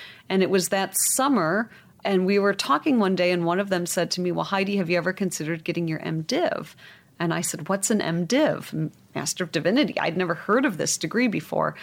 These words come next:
Uh, but from that point on, it became very clear in my own discernment that what I was feeling called to was ministry, not religious life. And so that was a, a very clear turning point for me. And then I did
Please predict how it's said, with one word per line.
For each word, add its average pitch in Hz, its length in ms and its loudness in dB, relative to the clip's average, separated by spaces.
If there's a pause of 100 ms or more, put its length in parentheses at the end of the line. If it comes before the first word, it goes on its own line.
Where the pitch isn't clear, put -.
(360)
Uh, 214 60 0
but 208 320 0
from 254 220 4
that 262 200 2
point 262 300 2
on, 262 240 4
it 196 100 2
became 202 320 0
very 190 240 2
clear 202 300 0
in 190 80 4
my 170 180 0
own 202 220 4
discernment 165 720 0 (260)
that 190 140 2
what 196 120 2
I 190 140 2
was 233 220 2
feeling 185 320 2
called 170 340 0
to 180 180 0
was 156 240 0
ministry, 185 880 0 (240)
not 175 680 0 (320)
religious 180 560 2
life. - 480 -4 (260)
And 196 160 0
so - 80 0
that 214 140 4
was 202 100 2
a, 196 220 4
a 170 100 2
very 196 240 2
clear 185 300 0
turning 190 360 0
point - 300 -4
for 165 140 -4
me. 156 180 2
And 170 160 0
then 165 100 0
I 151 120 0
did 180 420 0